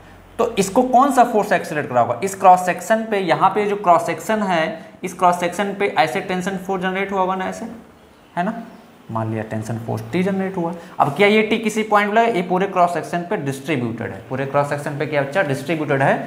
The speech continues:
तो मैंने सिर्फ इनकी, इसकी value दिखा दी है एक, जो टी उधर की तरफ लग रहा है। अच्छा, अब इतने का मास, इत-, ये लेंथ कितना होगा? L by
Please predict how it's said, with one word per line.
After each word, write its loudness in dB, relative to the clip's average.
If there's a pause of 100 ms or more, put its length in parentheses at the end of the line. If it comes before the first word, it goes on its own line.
(180)
तो -6
मैंने 0
सिर्फ -4
इनकी, -2
इसकी -2
value 2
दिखा 0
दी -4
है -4
एक, -6
जो -10
टी -12
उधर -6
की -12
तरफ -12
लग -8
रहा -10
है। -8
अच्छा, -12 (1600)
अब 4
इतने 2
का 6
मास, 6
इत-, -10
ये 2
लेंथ 0
कितना -4
होगा? 2
L 0
by 2